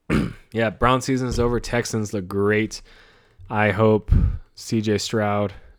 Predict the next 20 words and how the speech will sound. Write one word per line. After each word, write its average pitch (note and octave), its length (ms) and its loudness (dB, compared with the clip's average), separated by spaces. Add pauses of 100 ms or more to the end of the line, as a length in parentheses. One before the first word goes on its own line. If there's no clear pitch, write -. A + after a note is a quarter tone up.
(120)
goes A2 240 2
into G#2+ 280 -2
Baltimore G#2 460 0
next G#2 260 -6
week G#2+ 220 -2
and F#2 240 -10
fucking G2+ 380 -6
obliterates F#2+ 640 -4
Lamar F#2+ 220 -4
Jackson. G2 480 -4 (480)
Just - 220 0
embarrasses G2 540 0
the F#2 120 -6
shit F#2+ 240 -6
out F#2+ 80 -4
of F#2+ 80 -4
him. F#2+ 220 -6 (1900)
Moving B2 300 4
on A#2+ 220 4
to, A#2+ 800 4